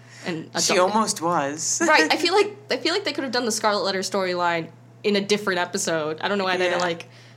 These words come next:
Speaker 1: put it, like, jam it into this one. Uh, but that's it. That's Mary's storyline. Oh, I mean, there's, like, an end scene where they're all bumbling with the things they're supposed to be, like,
Speaker 2: <laughs> And one girl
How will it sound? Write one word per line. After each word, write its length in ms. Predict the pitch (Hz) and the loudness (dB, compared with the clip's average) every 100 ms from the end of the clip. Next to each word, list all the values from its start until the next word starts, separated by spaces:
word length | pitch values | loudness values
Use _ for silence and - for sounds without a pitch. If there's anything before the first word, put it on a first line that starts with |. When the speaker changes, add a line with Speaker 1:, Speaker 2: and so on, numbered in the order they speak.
| - | -10
Speaker 1:
put 160 | - 202 | -4 -2
it, 240 | 180 208 | -2 -4
like, 160 | 185 180 | -6 -2
jam 220 | 190 190 | -2 0
it 40 | 175 | -2
into 180 | 180 156 | -4 -4
this 200 | 160 - | -6 -6
one. 340 | 135 175 202 - - - - | -8 -8 -8 -14 -20 -20 -8
Uh, 240 | 185 180 | -4 -2
but 140 | 170 202 | -2 0
that's 280 | 269 330 392 | 0 0 0
it. 180 | 330 | 0
That's 240 | - 220 - | 0 -2 -2
Mary's 320 | 220 220 226 | 0 0 -2
storyline. 440 | 220 226 202 170 - | -2 0 0 0 2
Oh, 180 | 208 - | 2 2
I 60 | |
mean, 140 | 220 226 | 0 2
there's, 180 | 226 | 0
like, 120 | 247 269 | 0 -2
an 100 | 240 | 0
end 200 | 214 220 | 0 0
scene 400 | - 196 180 175 | -2 -2 -4 -4
where 280 | 170 165 | -2 -2
they're 180 | 165 170 | -2 0
all 100 | 175 | 0
bumbling 520 | 170 196 190 190 180 | 2 0 2 0 0
with 120 | 175 170 | -2 -4
the 80 | |
things 340 | 175 175 175 175 | -4 -4 -4 -4
they're 100 | 180 | -4
supposed 280 | - 190 - | -4 -6 -4
to 40 | |
be, 140 | 175 175 | -2 0
like, 200 | 185 185 | 0 0
Speaker 2:
<laughs> 240 | - - | -4 -4
And 100 | 214 | -2
one 140 | 190 | 0
girl 80 | 202 | 2